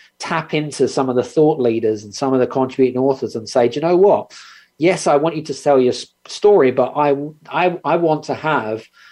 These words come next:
I want our readers to feel like they can come away from the book and say, 'I've got this strategy,' or 'I've got this epiphany,' or 'I've, I've got, I, I've, I've had some great golden nuggets,' right? And I can go away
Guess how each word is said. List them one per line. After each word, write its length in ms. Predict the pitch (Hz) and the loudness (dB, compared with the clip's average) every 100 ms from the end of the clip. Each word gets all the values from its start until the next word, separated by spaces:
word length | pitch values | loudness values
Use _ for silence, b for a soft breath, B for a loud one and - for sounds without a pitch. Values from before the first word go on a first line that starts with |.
| b 151 | b -2
I 60 | |
want 240 | 156 175 160 | 2 2 2
our 140 | 143 | 2
readers 380 | 135 170 151 - | 2 2 0 -2
to 80 | 135 | -8
feel 280 | - 156 135 | 2 4 4
like 380 | 131 117 - | 4 2 -2
they 120 | - 147 | -2 -2
can 280 | 151 139 135 _ | -4 -14 -18 _
come 220 | - 190 202 | -6 0 4
away 240 | 190 156 | 4 4
from 200 | 175 147 | 0 -4
the 60 | 127 | 0
book 280 | 156 135 | 2 0
and 120 | 131 - | -2 -4
say, 380 | 135 127 - - _ _ _ _ _ - | 0 0 0 -10 _ _ _ _ _ -6
'I've 240 | - 156 | -2 0
got 280 | 151 131 - | 0 0 0
this 220 | 135 - | -2 -2
strategy,' 680 | - - 139 131 120 - 98 | -10 -4 -2 0 0 -2 -2
or 120 | 113 | 0
'I've 220 | 117 120 | 0 0
got 300 | - 147 131 | 0 0 2
this 180 | 135 - | 0 0
epiphany,' 560 | 127 - 165 - 120 107 | -2 0 0 0 -4 -4
or 100 | 113 | -2
'I've, 280 | 117 117 - B B | -2 -4 -8 B B
I've 140 | 135 135 | -2 0
got, 220 | 170 - _ - | 0 -2 _ -2
I, 300 | 143 147 147 | -2 2 0
I've, 180 | 151 B B | 0 B B
I've 120 | 147 | -2
had 280 | 156 170 196 | -2 -2 -2
some 220 | - 139 | -2 -6
great 380 | 127 135 160 160 | -6 2 2 2
golden 380 | 165 147 143 135 | 2 4 4 2
nuggets,' 640 | 135 135 135 101 101 - - b b b | 0 0 0 -2 -6 -12 -14 b b b
right? 220 | 139 139 | 0 0
And 100 | 147 | 0
I 80 | 156 | -2
can 180 | 151 160 | -2 0
go 260 | 160 175 180 | 4 6 6
away 580 | 143 131 110 113 127 | 6 2 0 -6 -8